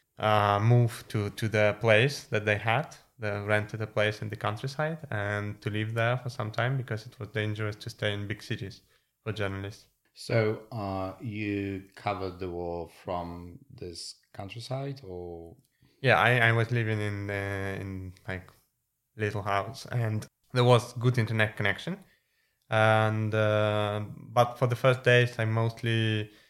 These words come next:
Speaker 1: lived in the underground because, uh, no one really knew what was happening. Uh, for us journalists, it was also very hard to get verifiable and fact-checkable information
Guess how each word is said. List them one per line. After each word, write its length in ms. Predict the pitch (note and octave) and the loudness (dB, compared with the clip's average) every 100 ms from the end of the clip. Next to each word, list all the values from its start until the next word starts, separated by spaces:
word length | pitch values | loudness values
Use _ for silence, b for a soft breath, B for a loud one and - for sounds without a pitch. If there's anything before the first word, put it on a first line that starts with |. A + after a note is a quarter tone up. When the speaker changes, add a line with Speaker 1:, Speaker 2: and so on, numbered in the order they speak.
| b b - | b b 0
Speaker 1:
lived 340 | A#2 A#2 - | 2 2 0
in 100 | A2 | 0
the 140 | A2 | 2
underground 560 | A2 A2 A#2 A#2 B2 C3 | 2 2 2 2 2 2
because, 440 | A2+ A2 G#2+ - | 0 -2 -2 -4
uh, 720 | G#2+ G#2+ G#2+ G#2 G#2 G#2 G#2 G#2 | -2 2 2 2 0 -2 -2 -6
no 440 | G#2 - G2+ B2 | -8 -6 0 4
one 200 | C#3 B2 | 4 4
really 340 | A#2 A#2 A2 A2 | 2 2 0 0
knew 520 | G#2+ A2+ A2+ A2 G#2+ | 0 0 0 0 -2
what 200 | G#2 G#2+ | -2 -4
was 140 | G2+ | -6
happening. 600 | - C#3 C#3 A2+ C3+ F3+ - b b b b b - | 0 0 0 -2 -2 -4 -10 b b b b b 0
Uh, 420 | G#2+ G#2+ G#2 G#2 | 4 4 4 2
for 180 | - A#2 | 4 8
us 260 | A#2 B2+ | 8 6
journalists, 320 | - A#2+ A#2 A#2 | 4 4 4 0
it 140 | A2 | -2
was 100 | A2 | -2
also 360 | - B2+ B2 A#2 | 2 4 4 0
very 240 | A2 A2 | 4 4
hard 320 | A2 A2+ A2 - | 4 0 -2 -4
to 80 | |
get 240 | G#2 A2 A2 | -2 0 0
verifiable 880 | A2 G#2+ G#2+ - A2+ A2+ G#2 G#2 G#2 | 0 0 0 4 4 4 2 -2 -2
and 440 | G#2 G2+ G2+ G2+ G2 | -2 -2 -2 -4 -6
fact-checkable 760 | - - - G#2+ A2+ G#2+ G#2 | -8 -8 -2 -2 0 -2 -2
information 600 | G2+ - G#2 G#2 - D#3+ | -2 -4 -2 -2 -4 -10